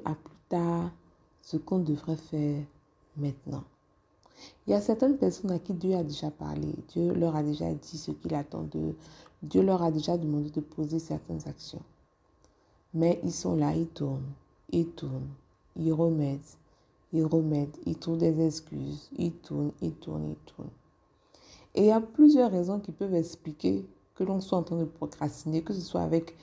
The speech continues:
les projets de Dieu ou bien que ce soit avec nous-mêmes, nos objectifs. Ça peut être la paresse, un esprit de paresse qui t'anime, tout simplement. Tu n'as pas envie de faire les efforts pour poser les actes qu'il faut. Ça peut être dû à la négligence, c'est pareil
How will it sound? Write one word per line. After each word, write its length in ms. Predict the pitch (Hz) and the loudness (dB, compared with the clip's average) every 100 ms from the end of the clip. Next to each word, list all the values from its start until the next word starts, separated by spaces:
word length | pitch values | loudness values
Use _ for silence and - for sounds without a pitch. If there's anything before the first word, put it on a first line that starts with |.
| - - - | -20 -20 -6
les 100 | 160 | 0
projets 360 | 156 160 151 165 | 0 4 4 4
de 120 | 156 | 2
Dieu 300 | 147 - 160 | -2 2 2
ou 100 | 175 | 4
bien 180 | 165 165 | 2 -2
que 120 | 165 | -2
ce 80 | 185 | -6
soit 200 | 165 170 | -2 0
avec 300 | 160 165 - | 0 -2 -4
nous-mêmes, 320 | 175 175 160 | -2 0 0
nos 220 | 156 156 | 0 -2
objectifs. 480 | 143 139 - - 143 - - _ _ _ _ _ _ _ | -4 -6 -6 -10 -12 -14 -20 _ _ _ _ _ _ _
Ça 160 | 220 | -2
peut 140 | 214 311 | 4 4
être 100 | 311 | 4
la 120 | 170 | 2
paresse, 640 | - 170 170 180 - - - | 2 2 2 0 -4 -12 -2
un 100 | 220 | 2
esprit 380 | 175 - - 165 | 2 0 -4 -4
de 60 | |
paresse 600 | - 156 160 165 - - - | 0 0 2 0 -4 -16 -12
qui 100 | 151 | -2
t'anime, 420 | 151 151 156 156 - | 0 2 0 -2 -2
tout 120 | 220 | -4
simplement. 580 | 208 170 151 - 156 156 - - _ _ _ _ _ _ _ _ _ | -2 -4 -6 -6 -6 -6 -10 -20 _ _ _ _ _ _ _ _ _
Tu 120 | - | -2
n'as 100 | 170 | 0
pas 160 | 165 214 | 2 2
envie 140 | 196 | 2
de 80 | 165 | 2
faire 160 | 151 170 | 0 4
les 200 | 156 151 | 4 4
efforts 360 | 147 - 170 | 0 2 0
pour 100 | 170 | 0
poser 420 | 147 147 147 160 170 - | -4 -2 0 0 -2 -2
les 240 | 147 139 | -2 0
actes 160 | 156 156 | -2 -2
qu'il 160 | - - | -14 -14
faut. 220 | 156 151 - _ _ _ _ _ _ _ _ | -10 -10 -14 _ _ _ _ _ _ _ _
Ça 160 | - 160 | -4 -2
peut 140 | 170 | 4
être 120 | 220 214 | 4 4
dû 80 | |
à 60 | 180 | 0
la 100 | 160 | 2
négligence, 560 | 151 156 151 147 165 156 | 2 0 -2 -2 0 0
c'est 180 | 151 | -6
pareil 440 | - 165 165 175 | -4 -2 0 0